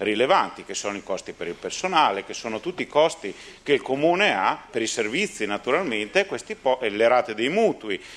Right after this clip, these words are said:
Ricordo che quando siamo arrivati abbiamo trovato settantanove milioni e mezzo di mutui, ma adesso li stiamo diminuendo, quindi tutti questi costi il comune mensilmente li paga, anche li paga e ripeto, le prime entrate ce le ha successivamente.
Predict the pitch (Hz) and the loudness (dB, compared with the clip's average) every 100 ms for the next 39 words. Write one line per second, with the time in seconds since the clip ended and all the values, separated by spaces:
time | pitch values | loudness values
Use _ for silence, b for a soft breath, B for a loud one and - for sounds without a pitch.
0 | B 107 - 127 131 117 107 - 107 104 | B -6 2 4 4 0 -4 -2 -2 -2
1 | - 104 104 110 123 110 98 92 101 101 | -4 -4 2 4 4 0 -8 -2 -2 -2
2 | - 107 - 110 104 107 110 107 104 104 | -4 -8 -2 -2 -2 -2 -2 0 -2 -2
3 | 107 104 107 107 98 127 196 110 - 92 | -2 -2 -2 -4 -4 -4 -2 -4 -4 -6
4 | 92 B B - 107 110 - 98 87 113 | -6 B B -10 0 0 0 -6 -6 -4
5 | 104 92 104 135 180 101 113 180 180 B | -4 -6 -4 -4 -2 -2 -2 -4 -6 B
6 | B 220 180 190 302 302 151 139 - 165 | B -2 -2 0 -2 -2 0 0 0 -2
7 | 147 117 - 120 - 151 127 107 131 175 | 2 2 0 -6 -4 -2 -2 0 -2 -2
8 | - 220 147 143 139 139 - 127 120 113 | -2 0 2 2 0 -2 2 4 4 2
9 | 120 127 B B B 170 190 196 202 - | 0 -2 B B B 2 2 2 0 0
10 | - 151 214 - 135 170 196 143 131 165 | -10 -4 -4 2 4 4 4 2 2 -2
11 | 151 - 123 131 196 240 - 117 135 - | -2 0 -2 0 0 0 0 4 2 2
12 | 139 - 185 131 120 - 117 - - 113 | -6 -4 0 4 2 0 -10 -10 -6 -6
13 | - 113 113 98 92 - 98 | 0 2 2 0 -6 -8 -12